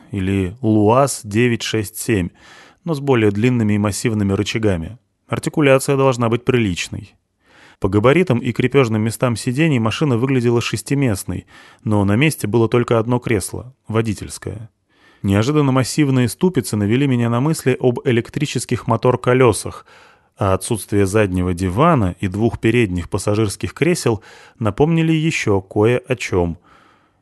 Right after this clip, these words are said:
Я даже было открыл рот, чтобы поделиться с Андреем, но сразу его и закрыл, решив, что обойдётся.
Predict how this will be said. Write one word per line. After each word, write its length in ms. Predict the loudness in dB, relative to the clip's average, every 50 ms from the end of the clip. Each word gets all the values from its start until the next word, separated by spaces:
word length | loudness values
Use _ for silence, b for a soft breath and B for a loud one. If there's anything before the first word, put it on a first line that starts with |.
| b b
Я 160 | -6 -4 -2
даже 200 | 0 0 0 0
было 240 | 0 0 0 0 0
открыл 360 | -2 -2 -2 0 0 2 4
рот, 220 | 4 4 4 2 2
чтобы 280 | -2 -6 -4 -4 -4
поделиться 440 | -2 -2 -2 0 0 0 -2 -4 -6
с 100 | -6 -4
Андреем, 500 | -4 -2 -2 0 2 2 2 2 2 0
но 120 | -2 -4 -4
сразу 380 | -2 0 0 0 2 0 0
его 320 | 0 0 0 0 2 0 0
и 140 | 0 -2
закрыл, 560 | -2 0 -2 -2 -2 -4 -6 -4 -4 -6 -6 _ b b b b b b b
решив, 340 | -6 -6 -6 -4 -6 -8 -8
что 180 | -4 -2 0 0
обойдётся. 680 | 2 2 2 2 2 0 -2 -4 -6 -10 -14 -16 -18